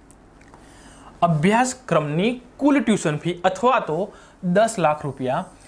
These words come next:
બંનેમાંથી જે ઓછું હોય તે લોન જે છે એ ચાર ટકાના સાદા વ્યાજે આપવામાં આવે છે. ઓકે? તો ચાર ટકાના વ્યાજે લોન આપવામાં આવે છે. કેટલા લાખની? તો દસ લાખ રૂપિયાની. ઓકે? ખાસ ધ્યાન રાખીએ.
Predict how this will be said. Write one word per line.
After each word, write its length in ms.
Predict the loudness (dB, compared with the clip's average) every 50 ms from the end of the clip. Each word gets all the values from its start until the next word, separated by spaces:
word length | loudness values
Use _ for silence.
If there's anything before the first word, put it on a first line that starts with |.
| -16 -2
બંનેમાંથી 680 | 0 0 0 2 0 0 0 2 0 0 -2 -4 -6 -8
જે 380 | -8 -6 -2 0 0 0 0 -2 -4
ઓછું 340 | -4 -4 -4 -2 -4 -4 -2
હોય 260 | 0 2 2 2 0 -2 -8 -20 -20 -20 _ _ _ _ _
તે 400 | 0 2 2 2 0 -2 -4 -8 -12 -12 -10
લોન 420 | -6 0 2 2 2 2 2 0
જે 140 | 0 -2 -2
છે 160 | -2 -6 -6
એ 120 | -4 -4
ચાર 480 | -6 -6 -10 -10 -2 0 0 2 0 -2
ટકાના 400 | -2 -4 -8 -6 -6 -6 -6 -6
સાદા 320 | -6 -4 -4 0 0 2
વ્યાજે 400 | 2 2 0 -2 -2 -6 -10 -10 -12 -16
આપવામાં 560 | -16 -14 -6 -4 -4 -4 -4 -6 -10 -10 -2
આવે 240 | -2 0 0 0 -4
છે. 180 | -6 -10 -16 -18 -20 -20 -20 -20 -20 -10 -6 -4
ઓકે? 160 | -2 -2 -4 -4 -6 -16 -20 -20 -20 -20 -20 -20 -2 2
તો 300 | 4 4 4 2 0 -4 -14 -20 -8 -2
ચાર 220 | 0 0 0 0
ટકાના 300 | 0 -2 -2 0 0 0
વ્યાજે 200 | 0 0 0 0
લોન 160 | 0 0 -2
આપવામાં 320 | -2 -4 -4 -6 -2 -2 -2
આવે 80 | -2
છે. 80 | -4 -8
કેટલા 400 | -12 -10 -4 -2 -2 -2 -2 -4 -8 -2
લાખની? 340 | -2 0 0 0 -4 -8 -6
તો 120 | -6 -4
દસ 240 | -4 -4 -6 -6 -8
લાખ 160 | -12 -12 -12
રૂપિયાની. 300 | -14 -16 -14 -16 -16 -18 -20 -20 _ _ _ -6
ઓકે? 140 | -6 -6
ખાસ 320 | -6 -6 -2 -2 -2 0 0
ધ્યાન 160 | -2 -2 -2
રાખીએ. 400 | -2 -4 -2 -2 -4 -4 -4 -10